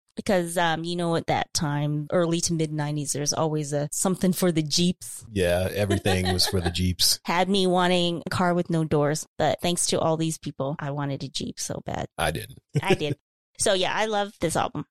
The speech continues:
Speaker 1: I can listen to it from beginning to end.
Speaker 2: I have a question for you.
Speaker 1: Yes.
Speaker 2: So do you like Right Here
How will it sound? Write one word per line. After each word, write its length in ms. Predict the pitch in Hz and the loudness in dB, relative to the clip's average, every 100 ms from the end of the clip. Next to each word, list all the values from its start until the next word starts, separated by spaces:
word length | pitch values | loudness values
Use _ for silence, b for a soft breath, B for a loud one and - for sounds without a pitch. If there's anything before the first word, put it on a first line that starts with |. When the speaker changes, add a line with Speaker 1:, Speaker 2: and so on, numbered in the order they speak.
| _ | _
Speaker 1:
I 140 | - 165 | -4 0
can 160 | 190 | 2
listen 220 | 165 - - | 0 -2 -2
to 100 | - | -4
it 80 | |
from 380 | - 147 139 139 | -4 -6 -4 -4
beginning 320 | 139 135 - | -4 -6 -6
to 100 | - | -6
end. 220 | - - - _ - | -8 -10 -14 _ -2
Speaker 2:
I 60 | |
have 140 | 110 - | 0 2
a 20 | |
question 320 | - 120 104 | 2 2 0
for 180 | 92 78 | -2 -4
you. 140 | 78 - | -6 -8
Speaker 1:
Yes. 340 | - - - - _ _ _ _ - | -6 -4 -6 -12 _ _ _ _ -2
Speaker 2:
So 340 | - 113 95 | 2 4 4
do 120 | 90 | 4
you 180 | 101 104 | 4 6
like 240 | 101 95 82 | 4 4 0
Right 320 | 101 104 90 | 0 2 2
Here 460 | 98 107 120 135 | 2 4 4 4